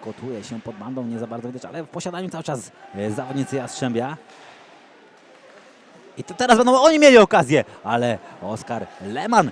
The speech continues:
stanął na posterunku, e, i zasłonił swoim,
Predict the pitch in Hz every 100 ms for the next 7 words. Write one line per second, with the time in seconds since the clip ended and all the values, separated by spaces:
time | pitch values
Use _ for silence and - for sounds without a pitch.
0 | - - - 156 135 120 120 95 - -
1 | - 131 110 120 117 113 117 101 - -
2 | 95 98 98 98 120 123 113 - - 123
3 | 127 214 233 139 - 123 110